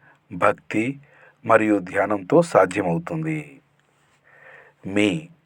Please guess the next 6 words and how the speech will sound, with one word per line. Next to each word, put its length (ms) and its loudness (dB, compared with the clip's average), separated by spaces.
అప్పాజీ 420 2
మోటివేషన్స్. 1000 -8
Please 500 -2
like, 260 2
share, 480 0
subscribe 720 2